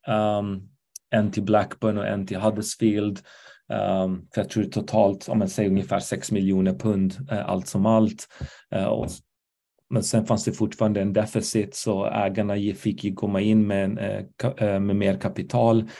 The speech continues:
Ehm, så att alla spelare vi värvade, tror jag gjorde över tjugosju transfers in och ut. Eh,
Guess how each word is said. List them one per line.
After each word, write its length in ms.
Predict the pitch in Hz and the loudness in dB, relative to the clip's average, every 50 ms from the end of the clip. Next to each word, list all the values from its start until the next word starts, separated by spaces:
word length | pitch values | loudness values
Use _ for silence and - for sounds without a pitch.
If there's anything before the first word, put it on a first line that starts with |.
| - - - - _ _ _ _ _ _ _ - | -20 -20 -20 -20 _ _ _ _ _ _ _ -6
Ehm, 720 | - 110 98 101 101 98 95 92 95 95 95 95 92 92 71 - _ _ _ _ - | -4 -2 -2 0 0 0 0 0 2 2 2 0 0 -4 -10 -16 _ _ _ _ -4
så 120 | - 113 | -2 0
att 120 | 107 - - - _ _ _ _ _ _ _ _ | 0 0 -4 -12 _ _ _ _ _ _ _ _
alla 360 | - 113 101 98 101 113 123 | 0 2 2 4 4 4 2
spelare 560 | 123 - - - 127 113 110 107 107 101 101 98 | 2 0 -2 0 2 4 4 4 4 2 0 0
vi 200 | 95 104 98 98 | 0 -2 -2 0
värvade, 800 | 95 104 104 98 92 95 92 95 104 101 98 95 92 92 85 82 | 0 0 0 0 0 -2 0 2 0 2 2 0 0 0 -2 -4
tror 180 | - - 104 | -4 -4 -2
jag 100 | 98 101 | -2 -2
gjorde 160 | 95 92 101 | -2 -2 -2
över 180 | 101 98 92 95 | -2 0 -2 -2
tjugosju 680 | 95 - - 101 - - - 110 107 104 101 98 95 92 - _ _ _ - | -4 -4 -6 -6 -6 0 2 4 4 4 4 2 0 -2 -4 _ _ _ -4
transfers 520 | - 107 107 107 107 - - 98 92 - | 0 0 2 0 0 -2 -4 -6 -4 -4
in 140 | 110 101 95 | -4 -2 0
och 100 | 95 98 | 2 2
ut. 300 | 101 101 95 95 - - _ - - - - - - _ _ _ _ _ - | 2 2 0 -2 -4 -12 _ -20 -20 -20 -20 -20 -20 _ _ _ _ _ -6
Eh, 360 | - 98 98 95 92 95 - | -4 -2 0 0 -2 -2 -4